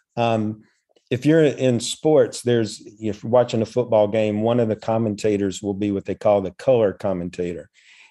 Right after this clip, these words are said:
And I used to write with an artist, and even when we would write songs for other artists and not him, he,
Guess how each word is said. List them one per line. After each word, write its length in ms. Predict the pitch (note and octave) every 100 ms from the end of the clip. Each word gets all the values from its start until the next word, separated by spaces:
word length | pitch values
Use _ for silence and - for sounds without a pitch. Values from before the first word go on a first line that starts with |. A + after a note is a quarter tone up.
| _ -
And 520 | A#2+ A2+ G#2+ G#2+ - _ _ -
I 140 | A2
used 240 | A#2+ C3 -
to 60 |
write 380 | A2 A2 A2+ A2
with 240 | A2 G#2 G#2+
an 100 | G#2
artist, 600 | G#2+ G#2+ G#2 G2 - - _ _ _ _ A#2+
and 420 | A#2+ A2+ A2+ -
even 420 | C#3 D#3 D3 C3
when 200 | B2+ A#2+
we 160 | C3 C#3
would 160 | B2+
write 320 | G#2+ A#2+ A#2+ -
songs 360 | B2 A#2+ A2+
for 180 | - A2
other 340 | G#2+ A#2+ C3+ A#2
artists 360 | A2+ G#2+ - G#2+
and 100 | A2
not 260 | A2 G#2
him, 240 | A#2+ A2+ G2
he, 240 | A#2+